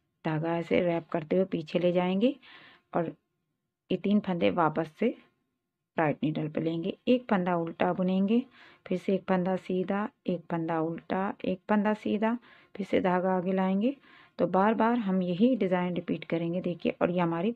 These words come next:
फर्स्ट रो वाला डिजाइन है, यानी कि फिर से हमारी ये फर्स्ट रो यहाँ से स्टार्ट होगी। तो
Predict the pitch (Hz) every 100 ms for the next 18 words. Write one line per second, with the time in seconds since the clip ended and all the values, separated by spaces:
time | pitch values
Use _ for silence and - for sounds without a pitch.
0 | - 196 - 202 196 196 196 196 180 190
1 | 196 208 285 - - - _ _ _ _
2 | _ _ _ 170 165 170 196 - 208 220
3 | 233 214 202 202 208 196 190 - 190 190
4 | 185 - 196 190 - - - - _ -
5 | - - 180 180 185 175 - 202